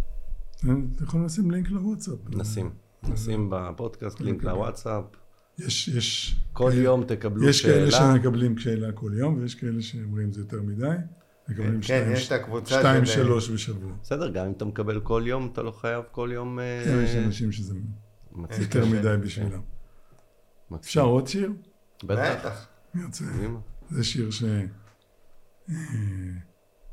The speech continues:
Speaker 1: אני חושב שיכול לתת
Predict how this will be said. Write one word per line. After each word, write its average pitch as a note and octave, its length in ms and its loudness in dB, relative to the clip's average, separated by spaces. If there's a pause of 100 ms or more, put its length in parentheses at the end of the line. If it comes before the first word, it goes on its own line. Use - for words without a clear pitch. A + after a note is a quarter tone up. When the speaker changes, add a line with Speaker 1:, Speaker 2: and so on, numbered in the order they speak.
(1160)
Speaker 1:
אני E3 100 -8
חושב A2 380 -4
שיכול G#2+ 760 -6
לתת G#2 360 -6